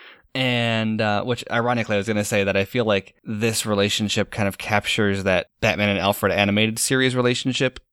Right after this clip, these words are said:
a lot more than, uh, than any of the other sort of iterations. Even th-, I, I hate to say it also, but it's, it's way more like, um,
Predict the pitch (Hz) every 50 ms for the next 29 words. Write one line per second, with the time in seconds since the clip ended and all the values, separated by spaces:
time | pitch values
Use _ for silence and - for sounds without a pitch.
0 | _ _ - - 113 110 110 117 104 - 123 123 120 120 117 120 110 113 107 107
1 | 107 110 107 107 101 - 113 107 101 104 110 107 104 101 101 101 101 98 104 104
2 | 104 104 107 - _ _ _ _ - - 120 104 98 87 107 104 98 98 104 101
3 | - - 117 120 117 - - _ _ _ _ _ _ - 120 143 151 143 139 120
4 | 117 120 117 - - - 123 120 113 107 - 107 110 104 113 110 98 - 101 104
5 | 110 101 98 104 104 104 101 107 98 92 - 117 - - 110 110 - - - -
6 | - _ _ 123 120 - 113 107 117 117 117 117 117 117 113 113 110 110 113 -
7 | 113 107 104 101 98 98 - - 101 98 95 95 95 92 101 107 -